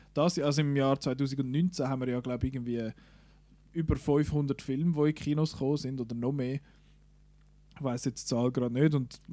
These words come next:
ja, im zwanzig zwanzig wird es wahrscheinlich nicht viel anders sein. Und wir haben uns je elf rausgesucht, wo wir uns, äh, darauf freuen. Wir, ich muss sagen, wir haben unsere Liste noch ein bisschen angepasst jeweils,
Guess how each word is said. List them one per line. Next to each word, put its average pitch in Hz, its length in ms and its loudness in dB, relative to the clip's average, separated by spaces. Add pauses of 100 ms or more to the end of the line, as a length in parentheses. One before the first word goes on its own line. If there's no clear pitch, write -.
(100)
ja, 120 160 -2
im 135 120 -4
zwanzig 123 380 -4
zwanzig 135 400 -4
wird 127 200 -2
es 123 80 -8
wahrscheinlich 127 340 -4
nicht 139 200 2
viel 143 160 0
anders 185 400 0
sein. 190 260 2 (360)
Und 165 300 4
wir 185 200 4
haben 180 160 4
uns 160 160 0
je 147 300 -2
elf 147 500 -2
rausgesucht, 202 880 -2 (100)
wo 147 160 -2
wir 143 240 0
uns, 139 440 -2
äh, 131 520 -8
darauf 135 200 -4
freuen. 190 380 0 (100)
Wir, 147 260 -2
ich 139 140 -6
muss 165 180 0
sagen, 160 260 0
wir 143 120 -4
haben 170 220 0 (800)
unsere 156 340 0
Liste 165 300 -2
noch 151 100 -4
ein 139 100 -4
bisschen 156 440 2
angepasst 135 600 -4
jeweils, 131 800 -6